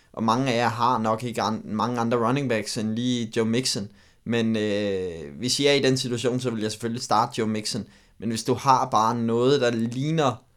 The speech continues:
Joe Mixon på bænken, så vil jeg starte ham.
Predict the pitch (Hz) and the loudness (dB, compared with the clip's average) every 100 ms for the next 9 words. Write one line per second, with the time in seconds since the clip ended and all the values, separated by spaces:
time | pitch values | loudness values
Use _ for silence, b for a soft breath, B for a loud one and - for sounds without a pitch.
0 | _ _ _ 117 113 110 107 - 101 - | _ _ _ 0 0 0 -2 -4 -6 -10
1 | - _ - 117 113 120 85 95 _ - | -20 _ -6 -2 -4 -6 -12 -14 _ -10
2 | 113 98 92 90 98 107 87 | -6 -4 -4 -4 -4 -4 -10